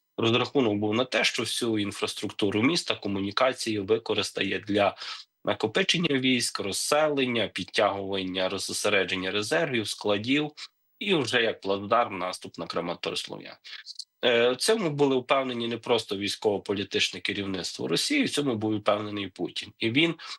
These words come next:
акцентував, ну, заакцентував на Покровську навіть той момент, коли Збройні сили зайшли на Курщину, він сказав: «Доля вирішується біля Покровська». От там не в Курщині, Курщина — це прикордонний якийсь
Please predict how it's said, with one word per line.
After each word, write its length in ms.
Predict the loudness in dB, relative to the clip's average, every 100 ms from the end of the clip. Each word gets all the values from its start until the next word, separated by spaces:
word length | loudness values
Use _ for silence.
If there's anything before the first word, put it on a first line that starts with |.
| _ _ _
акцентував, 840 | -6 -4 0 0 2 2 4 2 -2 -6
ну, 200 | -2 2
заакцентував 720 | 2 2 2 2 4 2 2 0
на 120 | -6
Покровську 580 | -8 0 0 0 -4 0
навіть 380 | 0 0 -2
той 160 | 0 2
момент, 580 | 2 2 2 0 -4 -8
коли 280 | 0 2 2
Збройні 420 | 0 0 0 0
сили 340 | -4 -4 -4 -4
зайшли 340 | -4 -4 -4
на 140 | -4
Курщину, 440 | -2 0 0 0 2
він 120 | 2
сказав: 480 | 2 0 2 2 0 -10 -12 -20 _ -4
«Доля 380 | 4 4 4 0
вирішується 680 | 0 0 0 0 -2 -2 -2
біля 240 | 0 0
Покровська». 600 | -2 0 2 0 -2 0
От 280 | 4 2 2
там 420 | 2 2 0 -6 -2
не 300 | 2 2 0
в 80 |
Курщині, 540 | -4 -2 0 0 -2 -2
Курщина — 480 | 0 0 0 -2 -2
це 140 | -4
прикордонний 880 | -2 -2 0 0 4 2 2 -4 -4
якийсь 640 | -4 -4 -4 -6 -6 -4